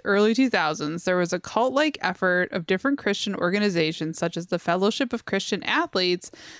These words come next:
the See You at the Flagpole event, et cetera, to recruit kids into their brand of evangelical Christian lifestyle. They marketed their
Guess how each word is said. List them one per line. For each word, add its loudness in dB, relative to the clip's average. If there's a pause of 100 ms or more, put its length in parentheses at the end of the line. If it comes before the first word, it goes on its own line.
(100)
the -4
See 0
You 4
at 0
the 0
Flagpole 2
event, 0
et -10
cetera, 4 (300)
to -2
recruit 0
kids 0
into 0
their 2
brand 2
of 0
evangelical -2
Christian -4
lifestyle. 0 (100)
They 2
marketed 0
their 2